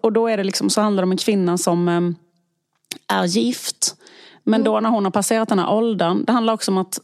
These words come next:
Speaker 1: ha jättesvårt att förstå hur man ska leva när man inte är en ung kvinna, liksom. Plus att hon har massa såna symptom som är typ att hon har jättemycket ångest.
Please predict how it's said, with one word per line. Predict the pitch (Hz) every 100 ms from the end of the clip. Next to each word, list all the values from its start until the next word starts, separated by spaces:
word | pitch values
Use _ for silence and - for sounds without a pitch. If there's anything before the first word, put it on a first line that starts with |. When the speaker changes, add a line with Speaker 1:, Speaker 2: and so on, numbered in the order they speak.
| _
Speaker 1:
ha | 202 202 185 180 180
jättesvårt | 196 214 - 175 190 175 -
att | 180 175 180 - - - _ _ -
förstå | 214 202 196
hur | 185
man | 180
ska | 175 190
leva | 190 180 170
när | 180
man | 175 175
inte | 175 180
är | 170
en | -
ung | 170 170
kvinna, | - 202 214 220
liksom. | - - - 202
Plus | - 196 185
att |
hon | 202
har | 180
massa | 185 - 170
såna | 180 170
symptom | - 180 - 202 170 165
som | 180
är |
typ | 170 175
att | 175
hon | 175
har | 170
jättemycket | 180 - 175 -
ångest. | - 214 226 220 208 208 -